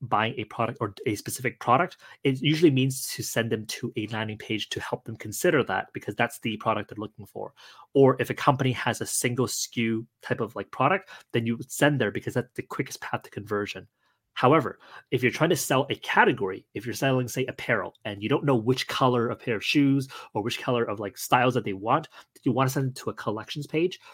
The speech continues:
that basically gives them a variety in shopping mode. So you can see, hey, of the, the, of the brand that you're interfacing with, these are the selection category that you have available to you to choose your product. So it's very situational. Um, but in most cases, you would send them to the most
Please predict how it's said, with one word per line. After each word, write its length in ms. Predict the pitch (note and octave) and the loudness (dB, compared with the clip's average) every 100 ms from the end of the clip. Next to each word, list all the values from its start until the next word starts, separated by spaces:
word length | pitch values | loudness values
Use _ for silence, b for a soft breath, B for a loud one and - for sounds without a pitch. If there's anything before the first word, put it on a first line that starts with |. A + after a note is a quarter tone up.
| _ | _
that 140 | B2+ B2 | 0 2
basically 280 | C3 C3+ | 2 0
gives 220 | A#2 A2+ C3 | -2 -4 -4
them 80 | |
a 80 | B2 | -8
variety 460 | G#2+ G2+ G#2+ A2+ A2+ | -4 -2 -2 -2 -4
in 120 | G#2 | -8
shopping 380 | - E3 - A2+ | 0 0 0 -2
mode. 220 | G#2 G2+ | -2 -2
So 100 | A2+ | -6
you 60 | G#2 | -6
can 120 | G2+ | -8
see, 200 | - G2+ | -6 -2
hey, 240 | A#2+ G2+ b b _ | 0 0 b b _
of 220 | A#2 D3 | 6 6
the, 120 | D3 C3 | 6 2
the, 260 | C3 C3+ - - | 2 0 0 -2
of 240 | C3+ C#3+ | 0 2
the 320 | C#3+ B2+ A2 - _ _ | 4 4 4 -2 _ _
brand 460 | A2+ A2 G#2 A2+ A2+ | -8 -2 0 0 -2
that 120 | A#2 | -4
you're 200 | G#2+ G#2 - A#2 | -4 -6 -6 -6
interfacing 480 | - B2+ C3 C#3 | -6 -2 -2 0
with, 200 | C#3 E3+ - B B | 0 -2 -6 B B
these 260 | B2+ C3 B2+ | 2 4 4
are 60 | |
the 100 | A#2 | 2
selection 460 | - A2 G#2+ - G#2+ | -2 -4 -4 -8 -8
category 400 | A2 G#2+ G#2+ G#2+ | -6 -6 -4 -4
that 100 | G#2 | -4
you 100 | G2+ | -6
have 200 | - A2+ | -6 -6
available 400 | G2 B2+ F3+ C3+ | 0 2 4 0
to 160 | - G#2 | -4 -4
you 140 | A2 B B | -4 B B
to 180 | - C#3 | -2 0
choose 220 | B2+ B2 | 0 -4
your 80 | C3+ | -6
product. 260 | - B2 - | -10 -14 2
So 80 | C#3 | 2
it's 120 | C3 | 6
very 120 | F3 | 6
situational. 720 | F3+ D3 C#3 B2 - D#3 D3+ B B B B - | 6 0 -2 -2 -2 -2 -2 B B B B -2
Um, 320 | A2+ G#2+ A2 A#2+ _ | -2 -2 -12 -16 _
but 100 | A#2 | 4
in 100 | B2 | 6
most 240 | A#2+ D#3 D#3 | 8 6 4
cases, 640 | B2+ A2+ A#2+ G#2 - - - | -2 -2 -2 -4 -4 -10 -4
you 80 | |
would 120 | A#2 - | -2 0
send 220 | - C3 | 0 0
them 60 | |
to 120 | C3+ A2+ | 0 -2
the 80 | |
most 300 | G#2+ G#2+ B2+ | -2 0 -2